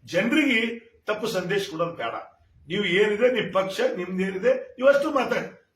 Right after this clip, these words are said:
ಬೇರೆಯವ್ರ ಬಗ್ಗೆ ಮಾತಾಡ್ತಕ್ಕಂಥದ್ದು ನಿಮಗೂ ಇದು ಇಲ್ಲ. ಅದಕ್ಕ ನೀವು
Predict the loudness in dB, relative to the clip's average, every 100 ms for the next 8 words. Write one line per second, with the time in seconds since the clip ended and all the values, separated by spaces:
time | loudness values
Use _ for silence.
0 | -8 -2 0 0 0 0 2 2 0 -4
1 | -6 -8 -8 -10 -8 -6 -6 -8 -14 _
2 | _ _ -6 -2 2 2 2 -2 -12 _
3 | -2 0 2 2 0 -2 -8 -16 -6 -2